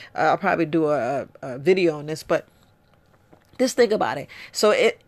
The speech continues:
if it kills a uni-, urinary tract infection, why, why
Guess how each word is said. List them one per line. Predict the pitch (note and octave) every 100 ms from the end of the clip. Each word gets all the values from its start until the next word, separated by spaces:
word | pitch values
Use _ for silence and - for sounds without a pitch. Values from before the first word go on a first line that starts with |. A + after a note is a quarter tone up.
| -
if | A3+ D#4+
it | D4
kills | - - B3+ F#3+
a | F#3+
uni-, | G3 G#3 G#3 -
urinary | F#3+ G3+ F#3+ F3+
tract | F3 F#3 F3+
infection, | F3+ - D#3+ - C#3+ C3 - _ _ _ _ -
why, | E3+ F3+ F3+
why | D#3 F3 G3 G#3+ G#3+ G3+ F#3